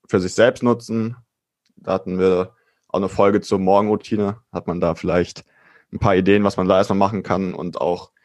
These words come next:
ähm, dadurch, dass Cortisol angeregt wird, sollte man erstmal selbst genug Cortisol produzieren, um auch wach werden zu können. Morgens und danach kann man dann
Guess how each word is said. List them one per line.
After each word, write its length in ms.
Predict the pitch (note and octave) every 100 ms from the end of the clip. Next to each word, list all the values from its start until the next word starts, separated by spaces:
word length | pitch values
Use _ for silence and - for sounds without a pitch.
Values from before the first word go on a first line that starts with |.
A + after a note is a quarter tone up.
| _ _ _ _ _ _ -
ähm, 400 | F#2 F2+ F2+ D#2
dadurch, 240 | E2+ F#2+
dass 320 | F#2+ F2+ - - _ _ -
Cortisol 480 | A#2+ G2+ F#2 G2+ F#2
angeregt 460 | G#2+ G2 G2+ -
wird, 140 | F#2 F2
sollte 180 | F2
man 100 | F2+
erstmal 300 | C#2+ E2 G2
selbst 380 | F2 D#2 E2+ -
genug 280 | F#2 F2+ E2+ _
Cortisol 720 | - G#2 G2+ F#2 F#2+ G2 F#2 _
produzieren, 840 | - A2+ G#2 - A2 G#2+ G#2 G2+ -
um 120 | G#2 G2
auch 100 | G2
wach 220 | G2 -
werden 200 | F#2+ F#2+
zu 120 | F#2+
können. 340 | A#2 A2+ A2+ - _ _ _ _ _ _ _ _ -
Morgens 360 | F#2+ F2+ F#2 F2
und 80 | E2
danach 280 | D#2+ F#2
kann 140 | - E2+
man 80 | D#2
dann 200 | D#2+